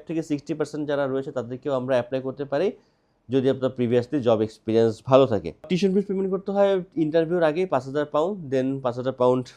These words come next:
পেমেন্ট করার পরে আপনার প্রিক্যাশ ইন্টারভিউ হচ্ছে, প্রিক্যাশ ইন্টারভিউতে পেমেন্ট করার পরে আপনি ক্যাশের জন্য অ্যাপ্লাই করতে পারেন। এবং সাবজেক্ট কিন্তু খুবই ভালো ভালো সাবজেক্ট রয়েছে। অ্যাস্টন ইউনিভার্সিটিতে কিন্তু বিজনেস অ্যানালিটিক্স, ডেটা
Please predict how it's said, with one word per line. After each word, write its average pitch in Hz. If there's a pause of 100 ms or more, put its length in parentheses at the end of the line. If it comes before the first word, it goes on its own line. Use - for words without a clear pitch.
(160)
পেমেন্ট 131
করার 131
পরে 135
আপনার 120
প্রিক্যাশ 120
ইন্টারভিউ 123
হচ্ছে, 127
প্রিক্যাশ 123
ইন্টারভিউতে 110
পেমেন্ট 110
করার 110
পরে 151
আপনি 123
ক্যাশের 92
জন্য 101
অ্যাপ্লাই 90
করতে 87
পারেন। 87 (720)
এবং 139 (140)
সাবজেক্ট 127
কিন্তু 147
খুবই 170
ভালো 147
ভালো 160
সাবজেক্ট 160
রয়েছে। 214
অ্যাস্টন 135
ইউনিভার্সিটিতে 151
কিন্তু 156
বিজনেস 139
অ্যানালিটিক্স, 147
ডেটা 143